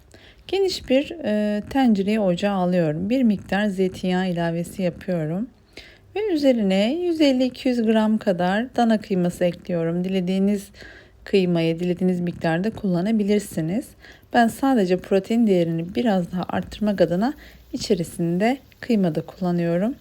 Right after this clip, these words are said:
Orta ateşte kıymamızı bir güzel kavuruyoruz.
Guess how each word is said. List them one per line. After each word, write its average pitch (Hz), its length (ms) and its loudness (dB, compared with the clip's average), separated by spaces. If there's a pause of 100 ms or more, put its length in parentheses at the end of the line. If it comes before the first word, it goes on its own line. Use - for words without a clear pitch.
(1700)
Orta 330 300 2
ateşte 240 500 2
kıymamızı 208 640 0
bir 247 140 2
güzel 196 400 -2
kavuruyoruz. 170 760 -4